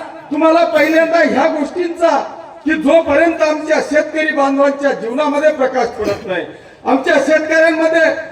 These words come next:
ताकद आहे, हिंमत आहे, नैतिकता आहे, दानत आहे, पण जोपर्यंत वीज, पाणी आणि शेतात जाणारे रस्ते आम्ही त्यांना निर्माण करून देत नाही,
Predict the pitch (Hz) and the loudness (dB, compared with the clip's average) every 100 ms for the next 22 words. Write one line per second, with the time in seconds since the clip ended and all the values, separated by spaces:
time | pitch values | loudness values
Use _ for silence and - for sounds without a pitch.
0 | - 311 311 320 339 339 320 254 311 339 | -10 -4 -4 -2 0 2 2 2 0 0
1 | 339 330 320 294 339 349 339 339 330 311 | 0 2 2 2 0 -2 -2 0 2 0
2 | 247 320 359 339 - - - - - - | 0 0 0 0 -6 -12 -16 -20 -20 -20
3 | - - _ - 202 - - 508 330 208 | -20 -20 _ -4 -4 0 4 4 4 0
4 | 240 - - - 254 254 269 208 214 277 | -2 -2 -2 0 0 0 -2 -2 0 2
5 | 247 220 - 220 214 269 247 208 214 226 | 0 -4 -4 -2 -2 -2 -2 -2 0 2
6 | 226 190 214 226 254 214 214 208 196 202 | 2 2 -2 -2 -2 -2 -2 -4 -4 -4
7 | 175 180 214 254 - 208 202 185 202 202 | -4 -4 0 0 0 -2 -2 0 0 0
8 | 208 277 | 0 2